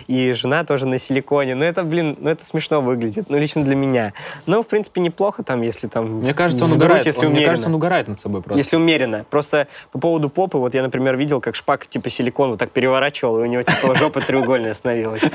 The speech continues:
Speaker 1: Это, это немножко смешно, <laughs> типа.
Speaker 2: А это прикольно, когда заняться нечем, короче.
Speaker 1: А, ну да.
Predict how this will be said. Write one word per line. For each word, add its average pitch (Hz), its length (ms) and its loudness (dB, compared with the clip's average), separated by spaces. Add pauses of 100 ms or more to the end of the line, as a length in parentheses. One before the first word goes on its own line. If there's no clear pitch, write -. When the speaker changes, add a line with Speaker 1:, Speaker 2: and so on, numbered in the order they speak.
(320)
Speaker 1:
Это, 147 340 0
это 147 200 0
немножко 151 400 2
смешно, 143 520 0
<laughs> 160 120 -2
типа. 139 400 -4 (1600)
Speaker 2:
А 147 140 2
это 175 220 2
прикольно, 165 540 4
когда 143 200 2
заняться 147 440 2
нечем, 135 340 0
короче. 120 640 0
Speaker 1:
А, 135 360 2
ну 139 120 -4
да. 120 280 -2